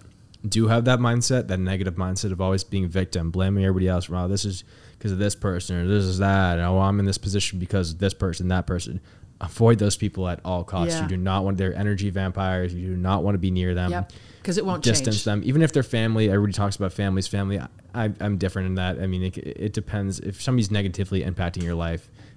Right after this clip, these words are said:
Speaker 1: whoever they are, you don't need them. You shouldn't have them in your life.
Speaker 2: Right. And it doesn't mean, like, with family, you can't cut 'em out. Or some, sometimes people do. Fortunately, I love my family and they're positive.
Speaker 1: Right.
Speaker 2: Um, but, um, but you can have different categories.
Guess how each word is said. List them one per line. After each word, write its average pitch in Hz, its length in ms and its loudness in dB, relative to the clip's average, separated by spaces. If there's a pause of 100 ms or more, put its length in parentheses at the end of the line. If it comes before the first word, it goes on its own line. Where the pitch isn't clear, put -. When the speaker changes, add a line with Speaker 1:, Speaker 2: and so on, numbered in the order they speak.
(380)
Speaker 1:
whoever 110 340 4
they 87 160 0
are, 87 240 0 (180)
you 101 140 -4
don't 95 160 -2
need 85 140 -4
them. 87 160 -6
You 92 80 -2
shouldn't 90 200 -6
have 71 120 -8
them 60 100 -12
in 55 80 -12
your 57 80 -14
life. 55 340 -14
Speaker 2:
Right. 202 280 -6 (100)
And 202 100 -2
it 196 140 -6
doesn't 233 240 0
mean, 214 300 -2
like, 170 180 -4
with 185 100 -8
family, 156 220 -6
you 147 60 -6
can't - 240 -8
cut 175 160 -4
'em 170 100 -4
out. 156 280 -6 (200)
Or 160 80 -6
some, 156 220 -8 (100)
sometimes 135 380 -6
people 117 180 -10
do. 120 300 -8
Fortunately, 131 480 -8
I - 20 -6
love 131 220 -10
my 117 100 -10
family 127 320 -10
and 127 100 -6
they're 120 60 -12
positive. 127 440 -10 (180)
Speaker 1:
Right. 110 240 -4 (100)
Speaker 2:
Um, 151 320 0
but, 156 220 2 (400)
um, 147 340 -4 (220)
but 196 120 -4
you 208 120 0
can 214 100 -2
have 202 140 -4
different 196 340 -8 (840)
categories. - 680 -6